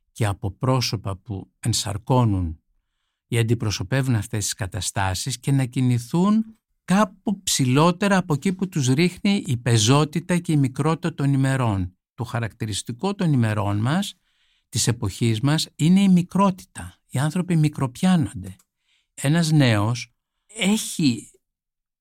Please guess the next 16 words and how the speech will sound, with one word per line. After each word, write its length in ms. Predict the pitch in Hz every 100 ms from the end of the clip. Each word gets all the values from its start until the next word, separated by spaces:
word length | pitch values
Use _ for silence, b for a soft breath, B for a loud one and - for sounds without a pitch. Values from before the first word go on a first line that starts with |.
| _
την 260 | - 123 131
αίσθηση, 680 | - 185 185 - 107 - 110
χωρίς, 480 | 92 104 143 208 - -
όχι 240 | 156 -
τη 100 | -
γνώση, 640 | 175 151 107 95 - 123 -
ότι 640 | 135 123 - 127 117 120 b b b b b
όλα 320 | - 180 214
αυτά 520 | 180 - - 131 143 -
είναι 360 | - 175 208 220
παιχνίδια 920 | - 156 - 170 180 156 95 90 90
που 100 | -
μου 120 | 98
δίνονται 420 | 95 95 92 90 98
να 140 | 95
παίξω. 420 | - 87 - -